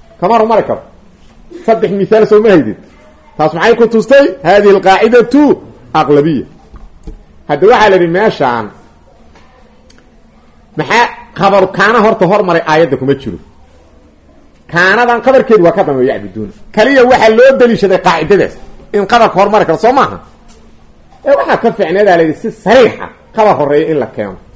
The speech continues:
Oo baytul caruudkii la daliishado. Baytul caruudkii in la keeno. Aa fiicneed aa la yidhi. "Iclamu annii lakum xaafidun. Shaahidan maa kuntu aw ghaa'iban." Baytul caruud in la iska daliishado aa ka rooneed aa la yidhi. Aa.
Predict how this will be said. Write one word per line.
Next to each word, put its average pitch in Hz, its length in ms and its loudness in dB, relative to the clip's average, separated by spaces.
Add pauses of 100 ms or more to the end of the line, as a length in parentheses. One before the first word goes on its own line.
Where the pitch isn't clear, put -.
(580)
Oo 170 140 4
baytul 156 420 0
caruudkii 240 440 0
la 156 100 0
daliishado. 113 440 -6 (520)
Baytul 143 340 -2
caruudkii 202 480 0
in 226 80 0
la 175 100 2
keeno. 110 360 -8 (300)
Aa 247 120 2
fiicneed 202 360 -2
aa 175 80 2
la 147 80 -2
yidhi. 117 200 -6
"Iclamu 247 440 2 (100)
annii 247 260 0
lakum 233 360 2
xaafidun. 202 520 -2 (560)
Shaahidan 247 580 2
maa 240 160 0
kuntu 240 360 -2
aw 240 200 4
ghaa'iban." 202 460 0 (160)
Baytul 170 300 0
caruud 240 260 0 (140)
in 214 100 -2
la 202 60 4
iska 233 180 0
daliishado 185 320 -2
aa 165 40 -4
ka 190 80 -4
rooneed 160 320 -2
aa 120 40 -2
la 120 80 -6
yidhi. - 140 -18 (480)
Aa. 113 380 -6